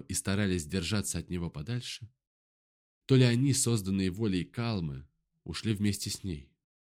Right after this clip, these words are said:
Ильму представлялось, как уползают в море и каменеют слизни, а на северной стороне гор постепенно засыпают вулканы. Ахти положили в самую красивую из брошенных лодок.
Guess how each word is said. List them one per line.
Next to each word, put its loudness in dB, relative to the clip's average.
Ильму 4
представлялось, 0
как -2
уползают 4
в -8
море 2
и -6
каменеют 0
слизни, -2
а -6
на -4
северной -2
стороне -2
гор -2
постепенно -6
засыпают -6
вулканы. -12
Ахти 4
положили 2
в -8
самую 2
красивую 0
из -2
брошенных -4
лодок. -8